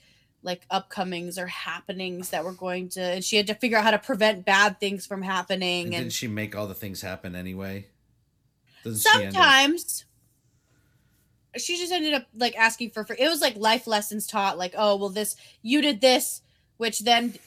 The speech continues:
Speaker 1: causes a bad thing, and now, you know, you tried to fix it, but made it worse, so this is how you apologize," or, you know what I mean? Like, just
Speaker 2: Yes.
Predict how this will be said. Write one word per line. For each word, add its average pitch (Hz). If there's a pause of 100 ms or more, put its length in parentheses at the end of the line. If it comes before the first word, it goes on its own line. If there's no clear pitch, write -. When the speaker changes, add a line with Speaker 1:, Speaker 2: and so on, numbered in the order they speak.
Speaker 1:
causes 233
a 269
bad 214
thing, 202
and 202
now, 196
you 214
know, 190
you 196
tried 220
to 214
fix 208
it, 208
but 190
made 196
it 185
worse, 185
so 170
this 185
is 180
how 185
you 180
apologize," 165
or, 151
you 277
know 285
what 277
I 269
mean? 269
Like, 214
just -
Speaker 2:
Yes. -